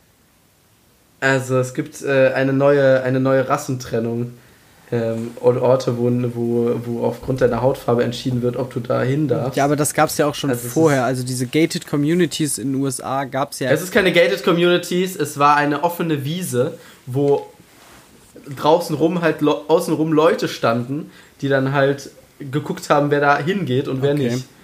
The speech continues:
Speaker 2: Ja, gut.
Speaker 1: <laughs>
Speaker 2: Weirder Shit.
Speaker 1: Aber es ist Amerika. Amerika ist wirklich ein, ein Shithole von einem Land.
Speaker 2: Ja, Alter.
Speaker 1: Also wirklich vom System her, ich kann's nur wiederholen, ich, das, das deutsche System hat so die,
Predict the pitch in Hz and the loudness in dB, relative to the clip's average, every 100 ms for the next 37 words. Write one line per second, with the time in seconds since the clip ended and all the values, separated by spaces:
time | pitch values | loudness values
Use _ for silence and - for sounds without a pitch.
0 | - - 131 120 123 120 117 - - - | -20 -14 -8 -4 -2 -4 -8 -16 -20 -20
1 | - - - - - - - - 131 160 | -20 -20 -20 -20 -20 -20 -12 -4 2 2
2 | 165 156 135 - 143 127 - - _ _ | 4 4 2 0 -2 -4 -10 -20 _ _
3 | _ _ _ _ - _ _ 277 277 220 | _ _ _ _ -20 _ _ -14 -12 -12
4 | - 143 147 151 151 208 160 156 160 - | -2 0 4 2 0 0 2 2 0 0
5 | 131 135 165 165 160 - 139 165 170 151 | 0 2 2 4 0 0 -6 -6 -2 -2
6 | 151 151 151 - - - 190 175 175 165 | -2 -2 -2 -4 -8 -4 0 0 0 -2
7 | 143 147 143 131 107 73 73 87 - - | -2 -2 0 0 -4 -10 -12 -12 -14 -12
8 | 135 143 147 147 170 170 - - - 170 | 0 0 2 -2 -4 -6 -10 -20 0 2
9 | 165 165 165 - 202 202 147 131 139 - | 2 -2 -4 -2 0 0 0 0 0 -6
10 | - _ _ _ - 151 - 180 190 - | -18 _ _ _ -6 -6 -2 -2 0 -2
11 | 156 156 156 147 151 - 151 - - 135 | 2 2 2 0 -4 -4 -4 -4 -6 -6
12 | - 160 202 202 156 156 170 160 160 160 | 2 2 4 0 -6 -4 -2 0 -2 -2
13 | 160 147 | -4 -4